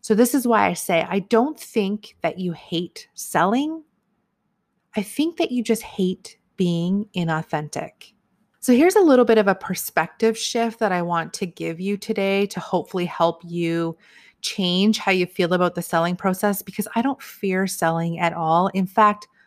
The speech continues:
if I'm selling, I don't know that I'm selling.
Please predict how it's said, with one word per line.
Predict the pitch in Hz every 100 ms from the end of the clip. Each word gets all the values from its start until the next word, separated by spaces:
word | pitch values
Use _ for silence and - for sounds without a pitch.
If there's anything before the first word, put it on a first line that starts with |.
| _ _ _
if | 240 247
I'm | 285
selling, | 226 - 180 220 226
I | 175 196
don't | 202 180
know | 170 170
that | 165
I'm | 160
selling. | 156 160 156 165 170